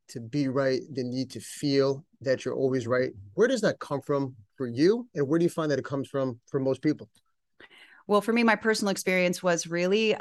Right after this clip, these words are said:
Speaker 2: I was, I experienced childhood trauma at seven years old. And I actually sat on a witness stand at seven, defending myself to what felt like at that age. Obviously, we were prosecuting my abuser, but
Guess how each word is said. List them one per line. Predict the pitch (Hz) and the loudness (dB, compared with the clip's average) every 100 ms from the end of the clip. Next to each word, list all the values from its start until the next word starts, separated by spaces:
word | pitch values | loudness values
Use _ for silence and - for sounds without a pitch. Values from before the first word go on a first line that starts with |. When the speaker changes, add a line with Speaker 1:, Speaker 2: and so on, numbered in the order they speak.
| - | 2
Speaker 2:
I | 175 | 2
was, | 180 175 165 - - _ _ | 4 2 2 -4 -6 _ _
I | 165 | 0
experienced | 165 - 170 165 | 0 2 0 2
childhood | 180 160 156 147 | 2 2 2 -2
trauma | 147 147 170 - | 0 2 2 -2
at | - 147 | -8 -2
seven | 160 151 | 0 2
years | 156 151 151 | 4 2 0
old. | 131 185 - - - _ _ | 0 -2 -6 -20 -20 _ _
And | 165 160 156 151 147 - | 4 4 4 4 2 2
I | 165 | 2
actually | 165 170 - 175 165 156 151 - _ - | 4 0 -2 -4 0 2 0 -2 _ -6
sat | - - 170 175 170 - | -2 2 4 2 0 -2
on | 151 151 | 0 2
a | |
witness | 147 165 160 151 | 4 2 2 0
stand | - 143 131 143 - | -2 -2 -2 -2 0
at | 156 - | 0 0
seven, | - 139 135 101 - - - | 0 0 0 -4 -8 -10 0
defending | 214 226 220 247 202 151 147 160 | 2 2 4 4 6 6 4 4
myself | 160 160 160 147 143 143 - - _ _ _ - | 2 2 2 2 2 2 -6 -20 _ _ _ -6
to | - 226 214 185 165 - _ | 0 4 4 4 0 -6 _
what | 117 170 170 | -2 0 0
felt | - - 247 240 - | -4 0 4 4 2
like | 170 160 | 2 2
at | 170 160 | 2 2
that | 175 165 - | 2 2 2
age. | 175 165 165 | 2 2 4
Obviously, | 160 165 175 | 4 4 0
we | 175 | 0
were | 160 | -2
prosecuting | - 185 170 180 165 - 165 160 | 0 2 4 2 -4 -4 0 2
my | 151 | 2
abuser, | 151 139 160 185 170 147 147 | 2 2 2 2 4 4 4
but | 147 147 | 2 0